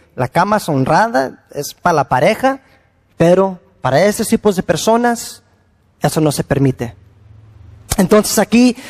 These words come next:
la, la primera cosa que dice que Dios no permite en la cama, fornicación y adulterio. Lo, lo más obvio, ¿verdad? Si no estamos casados,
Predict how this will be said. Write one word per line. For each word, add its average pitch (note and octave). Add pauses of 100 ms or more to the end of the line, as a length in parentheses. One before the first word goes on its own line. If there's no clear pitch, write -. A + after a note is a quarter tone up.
(120)
la, F3+
la F#3+
primera F#3+
cosa G#3+
que F#3
dice G#3
que G3
Dios G3
no G#3+
permite G#3
en G#3+
la E3
cama, B3+ (220)
fornicación F3+ (240)
y E3
adulterio. C#3 (880)
Lo, D#3+
lo G#3
más A#3
obvio, D3+
¿verdad? E3+ (340)
Si -
no G#3
estamos C4
casados, C4+